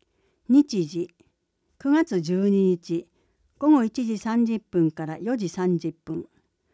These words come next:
受付は午後一時からです。場所、防災センター。定員三十名、先着順です。受講料、無料。修了者には修了証書を交付します。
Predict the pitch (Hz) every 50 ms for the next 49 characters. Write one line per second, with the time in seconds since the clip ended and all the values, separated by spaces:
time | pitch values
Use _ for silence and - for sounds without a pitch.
0 | _ _ _ - 214 196 - 285 285 285 - - - 254 247 233 233 214 - 262
1 | 294 294 226 180 175 - 254 233 233 190 - 175 156 151 156 - 160 151 - -
2 | _ _ _ _ _ _ _ _ _ _ _ _ _ _ _ _ _ _ _ _
3 | - 214 214 - - 226 214 202 - _ _ _ _ _ _ _ - - 220 254
4 | 285 285 - - 285 285 277 254 - - 254 240 202 180 _ - 156 151 156 -
5 | _ _ _ _ _ _ _ _ _ _ _ _ _ _ _ _ _ _ _ _
6 | _ _ - 254 262 262 269 269 262 254 254 240 208 - - - 254 262 277 269
7 | 254 - 247 226 190 165 151 151 - - _ _ _ _ _ _ - - 240 247
8 | 247 - 247 233 - 233 196 220 208 202 180 165 160 160 - - - _ _ _
9 | _ _ _ _ _ _ _ _ _ _ _ _ _ _ _ _ _ _ _ _
10 | _ - - 240 233 - - 302 294 254 214 160 165 156 147 151 - - - _
11 | _ _ - _ _ - 185 196 202 185 202 196 190 180 170 - _ _ _ _
12 | _ _ _ _ _ _ _ _ _ _ _ _ _ _ _ _ - - 294 311
13 | 320 302 320 320 320 - 240 190 185 170 165 160 160 160 - 254 269 285 285 285
14 | 294 277 - 269 262 254 - 202 180 165 165 - 185 175 160 - 175 - - 160
15 | 147 147 156 - - - - _